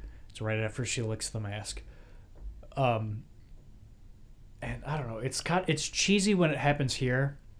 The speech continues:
but there's mistletoe. And Batman, for some reason, I think says, "Mistletoe can be deadly if you eat it." And she goes, "A kiss can be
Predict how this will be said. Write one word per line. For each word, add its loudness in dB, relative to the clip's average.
but 4
there's 2
mistletoe. 2
And 0
Batman, 2
for 4
some 8
reason, 6
I 2
think 0
says, 0
"Mistletoe 2
can -2
be 0
deadly 2
if -2
you 2
eat 0
it." 0
And 2
she 4
goes, 2
"A -10
kiss -2
can -4
be -4